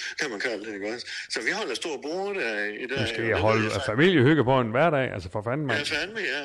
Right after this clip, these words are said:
Speaker 2: Jamen,
Speaker 1: Ja.
Speaker 2: altså, nå, okay.
Speaker 1: Ja.
Speaker 2: Jamen, det kunne da
Speaker 1: Så
Speaker 2: være,
Speaker 1: var
Speaker 2: det ville da
Speaker 1: det,
Speaker 2: være,
Speaker 1: jeg
Speaker 2: det må da være rart at kunne gøre sådan noget ind på en hverdag.
Speaker 1: Ja,
Speaker 2: Det gør jeg da
Speaker 1: ja.
Speaker 2: godt, ja.
Speaker 1: Fandme, ja, men det er jo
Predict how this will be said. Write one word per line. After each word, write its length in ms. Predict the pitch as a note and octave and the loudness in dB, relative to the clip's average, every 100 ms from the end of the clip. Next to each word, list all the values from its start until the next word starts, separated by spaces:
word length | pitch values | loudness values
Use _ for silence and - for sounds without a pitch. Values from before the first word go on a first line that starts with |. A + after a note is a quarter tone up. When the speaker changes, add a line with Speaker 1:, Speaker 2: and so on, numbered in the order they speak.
| D3+ | 0
Speaker 2:
Jamen, 220 | A#2+ A2+ | 2 2
Speaker 1:
Ja. 80 | G#2 D#3+ - A2+ | 0 -2 -4 -8
Speaker 2:
altså, 180 | G2+ G2+ G#2+ | -8 -8 -6
nå, 120 | G2+ - - - | -6 -8 -20 -12
okay. 280 | G#2 - B2 B2+ | -12 -6 -4 -2
Speaker 1:
Ja. 60 | C3 D#3 E3+ F3 _ _ _ _ _ _ - | -4 -6 -10 -20 _ _ _ _ _ _ -10
Speaker 2:
Jamen, 140 | F#2+ | -4
det 80 | C3 | 0
kunne 100 | D3+ A#2 | 4 4
da 60 | |
Speaker 1:
Så 60 | G#2+ | 4
Speaker 2:
være, 80 | G2+ | 2
Speaker 1:
var 60 | |
Speaker 2:
det 100 | A#2+ | 4
ville 160 | D#3 B2+ | 4 6
da 40 | |
Speaker 1:
det, 80 | A2+ | 4
Speaker 2:
være, 80 | G#2+ | 4
Speaker 1:
jeg 80 | G2 | 2
Speaker 2:
det 100 | C#3+ | 2
må 100 | D3+ | 4
da 100 | A2 | 4
være 120 | G#2 A2 | 4 4
rart 120 | D#3+ G#2 | 2 2
at 60 | |
kunne 140 | G#2+ G#2+ | -2 2
gøre 140 | C3 | 2
sådan 160 | C#3 B2+ | 2 2
noget 320 | B2 B2+ B2+ | 2 0 -2
ind 80 | B2+ | 0
på 140 | C3 | 0
en 80 | A#2 | 2
hverdag. 300 | A#2 A#2+ A#2 | 2 2 0
Speaker 1:
Ja, 60 | C3 | -2
Speaker 2:
Det 80 | C3+ | -2
gør 100 | A#2 | 0
jeg 140 | A2 G#2 | 0 0
da 60 | G2 | 0
Speaker 1:
ja. 60 | A2+ | 0
Speaker 2:
godt, 120 | A#2 | -2
ja. 240 | G#2+ A2 B2 - - - A2 | -4 -4 -4 -6 -18 -8 -4
Speaker 1:
Fandme, 420 | A#2 D3+ E3+ E3 A2 | -2 0 -2 -2 -2
ja, 200 | A2 A#2+ | -2 -4
men 80 | G2+ G#2+ | -8 -6
det 80 | |
er 40 | |
jo 80 | A2+ | -6